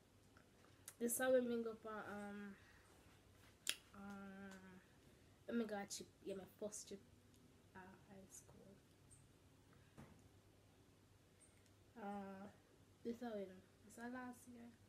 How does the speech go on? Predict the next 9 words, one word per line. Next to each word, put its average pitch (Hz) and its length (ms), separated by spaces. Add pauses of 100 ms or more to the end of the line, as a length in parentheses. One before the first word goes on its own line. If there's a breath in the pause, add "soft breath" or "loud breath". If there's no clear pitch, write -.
(600)
a 214 80
year 208 160
before, 214 320
we 220 80
went 220 140
to 233 80
tour 208 100 (2500)
then. 202 100
Yeah. 202 220